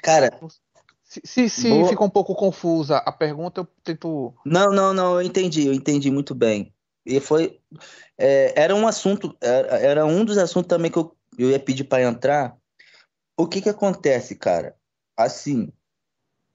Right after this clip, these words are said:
Speaker 1: quando, quando você é fã de uma coisa, nada vai fazer você tirar da cabeça,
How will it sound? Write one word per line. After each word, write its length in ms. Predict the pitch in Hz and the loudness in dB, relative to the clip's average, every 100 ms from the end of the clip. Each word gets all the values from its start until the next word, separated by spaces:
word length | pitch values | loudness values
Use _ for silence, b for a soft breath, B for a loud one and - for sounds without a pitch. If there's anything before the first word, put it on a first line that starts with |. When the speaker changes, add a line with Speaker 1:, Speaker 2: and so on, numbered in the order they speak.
| _ _ - | _ _ -4
Speaker 1:
quando, 480 | 185 269 269 - _ _ _ _ | 0 2 2 -2 _ _ _ _
quando 320 | - 233 302 | -2 0 2
você 320 | 254 208 - | 0 0 2
é 80 | 156 | 0
fã 480 | - - 156 131 - _ _ _ _ _ _ _ _ _ _ _ | -2 -2 -2 -2 -8 _ _ _ _ _ _ _ _ _ _ _
de 140 | - 131 | -6 -2
uma 180 | 127 | -2
coisa, 540 | 110 - 147 117 - - _ _ _ _ _ _ _ _ _ _ - | -2 -2 -2 -2 -8 -16 _ _ _ _ _ _ _ _ _ _ -4
nada 260 | 131 127 | 0 0
vai 160 | 143 156 | 0 0
fazer 280 | 165 160 156 | -2 -2 -2
você 220 | 156 156 | -2 -4
tirar 260 | 156 151 147 | -2 -2 0
da 120 | 147 | -2
cabeça, 520 | 175 160 107 - - | -2 -2 -4 -4 -16